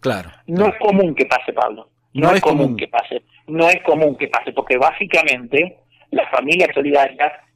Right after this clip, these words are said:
Speaker 2: si se cumplió el proceso de decisión, tiene muy claro esto, ¿m? Eh, de, de la transitoriedad,
Speaker 1: Claro.
Speaker 2: ¿m? Y por suerte, mucho de los, la, de las cuestiones estas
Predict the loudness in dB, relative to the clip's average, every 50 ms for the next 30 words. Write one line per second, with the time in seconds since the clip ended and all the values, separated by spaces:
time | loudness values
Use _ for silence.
0 | _ -12 -10 -4 -4 -4 -4 -4 -6 -8 -8 -8 _ -2 0 2 2 2 2 0
1 | -2 -4 -4 -2 -4 -4 -2 0 -2 -2 -2 -6 _ _ _ _ -2 -2 -2 -2
2 | -2 -6 _ _ _ _ -2 -2 -2 0 -2 -2 0 0 2 2 2 2 0 -4
3 | -12 -20 _ _ _ _ _ _ _ _ _ _ _ _ -2 -2 -2 -2 -4 -6
4 | -6 -6 -6 _ _ _ _ _ _ -16 -12 -12 -12 -12 -14 _ _ _ -4 0
5 | 0 0 -2 -4 -4 -4 -2 -2 -4 -6 -8 -8 -6 -4 -4 -4 -2 -2 -4 -4
6 | -4 -6 -4 0 0 2 2 2 2 0 0 -4 -8 _ _ _ -8 -6 -6 -6
7 | -8 -10 -14 -18 -18 -18 -18 -12 _ -2 -2 -2 2 2 2 2 2 0 2 2
8 | 4 2 2 2 2 0 0 0 -4 _ _ _ -20 _ _ -12 -12 -12 -10 -4
9 | 0 2 4 4 4 4 2 0 0 -2 -10 _ -16 -16 -8 -4 0 2 4 4
10 | 4 4 4 2 0 -2 -12 _ _ -14 _ 0 0 2 2 0 0 -2 -2 -2
11 | 0 0 2 2 2 0 0 0 0 0 2 0 0 0